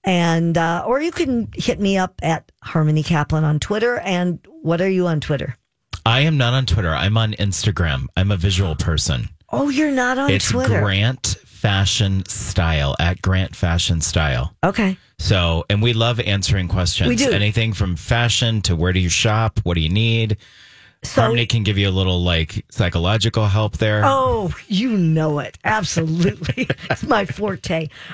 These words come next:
Speaker 1: Um, but do feel free to call six five one, six four one, one oh seven one, or, or email us during the week.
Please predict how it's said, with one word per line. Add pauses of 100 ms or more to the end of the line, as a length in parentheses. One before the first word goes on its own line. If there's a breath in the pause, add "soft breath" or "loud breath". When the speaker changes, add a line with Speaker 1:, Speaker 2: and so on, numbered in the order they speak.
Speaker 1:
Um,
but
do
feel
free
to
call
six
five
one,
six
four
one,
one
oh
seven
one,
or, (160)
or
email
us
during
the
week.